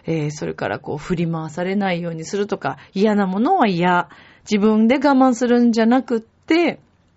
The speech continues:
自分が合わない、自分の考えとは違うなと思った時に、それを相手を否定するわけではなくて、「ごめんなさい、私はちょっと合いません」って言える勇気と、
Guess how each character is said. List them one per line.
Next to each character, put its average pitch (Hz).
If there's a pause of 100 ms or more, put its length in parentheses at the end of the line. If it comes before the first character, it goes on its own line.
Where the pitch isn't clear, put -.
(760)
自 208
分 254
が 294
合 226
わ 226
な 202
い、 -
自 185
分 208 (240)
の 233
考 247
え 285
と 277
は 233
違 - (160)
う 247
な 277
と 214
思 214
っ -
た 196
時 196
に、 240 (380)
そ -
れ 392
を -
相 427
手 453
を 415
否 -
定 - (120)
す -
る 440
わ 427
け 403
で 359
は 311
な 277
く -
て、 247 (360)
「ご 196
め 180
ん 151
な 165
さ 370
い、 392
私 294
は 392
ち 330
ょ -
っ 294
と 170
合 180
い 160
ま 160
せ 262
ん」 262
っ -
て 180 (680)
言 214
え 240
る 233
勇 262
気 -
と、 285